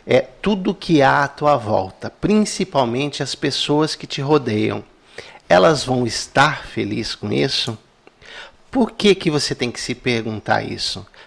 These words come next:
Porque se há, há, há, há elementos dentro de nós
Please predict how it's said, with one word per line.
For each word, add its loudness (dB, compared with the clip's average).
Porque -4
se -2
há, 2
há, -8
há, -2
há 6
elementos 4
dentro 0
de -4
nós 2